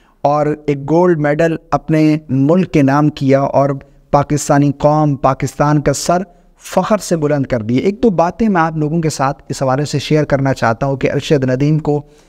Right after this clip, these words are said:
کتنے انعامات دیے گئے ہیں اور کتنے بڑے بڑے انعامات سے انہیں نوازا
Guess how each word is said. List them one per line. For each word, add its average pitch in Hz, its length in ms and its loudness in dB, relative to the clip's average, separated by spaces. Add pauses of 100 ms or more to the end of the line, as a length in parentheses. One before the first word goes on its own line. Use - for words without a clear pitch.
(140)
کتنے 180 440 0
انعامات 143 600 0 (440)
دیے 160 380 2
گئے 151 160 2
ہیں 143 220 0
اور 139 260 -2
کتنے 170 340 0
بڑے 147 280 0
بڑے 170 260 0
انعامات 147 480 0
سے - 140 -2
انہیں 151 340 2 (300)
نوازا 151 500 2